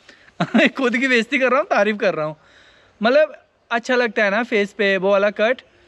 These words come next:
तो भाई, वो ना थोड़ी नीचे वाली साइड लगा हुआ है and इतना ना विजिबल नहीं हो रहा अभी। तो फिर भाई जी बाल काटने के लिए आए हुए थे बच्चों के गाँव में, क्योंकि आज Sunday है ना, तो बच्चे के नहीं जाते रोड वाली side।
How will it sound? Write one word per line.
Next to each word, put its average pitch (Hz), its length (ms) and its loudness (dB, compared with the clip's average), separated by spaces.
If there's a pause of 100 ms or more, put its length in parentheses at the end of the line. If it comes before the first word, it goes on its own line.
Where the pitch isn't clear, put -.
(140)
तो 214 80 0
भाई, 262 200 4
वो 277 120 4
ना 294 120 0
थोड़ी 277 300 -2
नीचे 254 280 -2
वाली 247 220 0
साइड 240 240 0
लगा 233 200 0
हुआ 233 160 2
है 254 180 0
and 247 80 0
इतना 240 240 0
ना 285 60 0
विजिबल 254 560 2
नहीं 247 100 -4
हो 170 100 -2
रहा 156 120 0
अभी। 156 280 -4 (600)
तो 226 80 2
फिर 247 280 0
भाई 226 260 2
जी 220 120 -4
बाल 220 260 0
काटने 220 320 -2
के 226 60 -6
लिए 226 120 0
आए 226 100 0
हुए 247 140 -2
थे 247 140 -4
बच्चों 226 360 -4
के 226 140 -2
गाँव 202 240 0
में, 214 200 -2
क्योंकि 214 200 -2
आज 240 140 0
Sunday 240 320 0
है 233 80 2
ना, 233 200 -2 (180)
तो 220 100 -2
बच्चे 233 500 -2
के 247 360 -2
नहीं 262 180 2
जाते 208 300 0
रोड 190 180 2
वाली 185 220 0
side। 214 300 -2